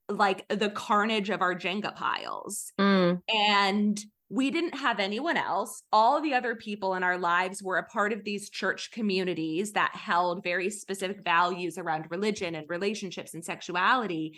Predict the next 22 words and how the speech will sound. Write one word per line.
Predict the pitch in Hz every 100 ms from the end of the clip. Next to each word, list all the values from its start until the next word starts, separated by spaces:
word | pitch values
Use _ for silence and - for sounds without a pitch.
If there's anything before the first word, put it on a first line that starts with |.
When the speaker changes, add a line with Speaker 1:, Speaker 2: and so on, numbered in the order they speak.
| - - -
Speaker 1:
And | - 226
so | 285
we | 247
were | 214
doing | 226 269 349 349
this | 214 208
thing | - 254 254 147 139 190 - -
that | 247
is | 226
Speaker 2:
Mm. | 196
Speaker 1:
hard | 247 277 277
to | 277
do | 214 214 208 214 214 -
with | 254 277
the | 226
support | 214 202 214 -
that's | 185
available | 175 175 180 160 160
today. | - 151 - 139 - - -
Deconstruction | 247 254 247 - 214 208 208
is | 185
hard, | 185 214 180 175 185